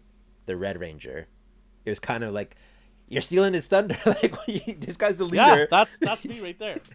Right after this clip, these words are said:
Speaker 2: That's me right there. Like, I did not like Tommy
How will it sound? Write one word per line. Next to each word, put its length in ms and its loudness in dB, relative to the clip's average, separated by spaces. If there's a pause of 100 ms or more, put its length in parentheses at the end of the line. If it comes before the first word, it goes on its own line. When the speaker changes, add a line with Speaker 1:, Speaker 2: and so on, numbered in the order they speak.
(140)
Speaker 2:
That's 200 -14
me 120 -16
right 160 -14
there. 80 -14
Like, 180 -14
I 220 2
did 220 -8
not 260 0
like 280 0 (540)
Tommy 600 -6